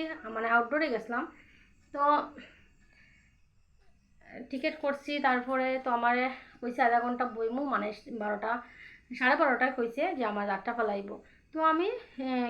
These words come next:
কিছু সময় অপেক্ষা করছি, করিয়া তারপরে গেছি সময় কিন্তু স্কুল টুল সারিয়া তারপরে গেছিলাম। তো আমার লেগে, মানে ঘরের লেগে, সবাই লেগে তো রান-, তারা লেগে তো রান্না বাড়া করছি, কিন্তু আমি যে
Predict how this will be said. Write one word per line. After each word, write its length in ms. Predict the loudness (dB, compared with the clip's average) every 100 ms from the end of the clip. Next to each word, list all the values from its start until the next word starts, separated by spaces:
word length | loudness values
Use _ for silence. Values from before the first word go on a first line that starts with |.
| -2
কিছু 180 | -6 -4
সময় 220 | -6 -2 -2
অপেক্ষা 280 | -2 -4 -4
করছি, 240 | -4 -6 -10 -10 -16 -20 _ _ 0
করিয়া 380 | 2 2 2 2 2 2
তারপরে 260 | 2 4 2 0
গেছি 180 | -2 -2
সময় 240 | 2 2 2
কিন্তু 140 | 0 -6
স্কুল 220 | -6 -4 -2 -2
টুল 140 | -6 -4
সারিয়া 360 | -2 0 0 0 -2 -2
তারপরে 300 | -6 -2 -4 -4
গেছিলাম। 320 | -6 -12 -14 -16 _ _ _ _ _
তো 80 | -2 -2 -2 -8 -10 -10 -10 -16 -8 0
আমার 140 | 0 2
লেগে, 160 | 2 2 2 0
মানে 140 | 0 2 2
ঘরের 200 | 0 0
লেগে, 160 | -4 -2
সবাই 160 | -2 0
লেগে 120 | 0 2
তো 40 | 2
রান-, 220 | 2 -2
তারা 140 | 0 0 0
লেগে 140 | -2 2
তো 40 | 2
রান্না 180 | 4 2
বাড়া 140 | 2 0
করছি, 240 | -4 -6 -10 -10 -20 -14 -6
কিন্তু 200 | -2 2
আমি 120 | 2
যে 60 | 2